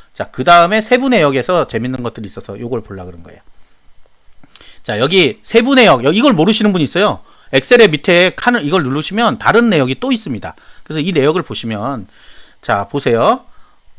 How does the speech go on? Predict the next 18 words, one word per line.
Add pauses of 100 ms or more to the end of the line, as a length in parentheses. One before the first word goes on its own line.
(1200)
아까
최종
합격
인원
여성
비율
나왔죠?
나이대별이
나옵니다.
나이대별. (100)
어디가
가장
많아요? (360)
이십에서
이십구
세가 (320)
당연히
많습니다.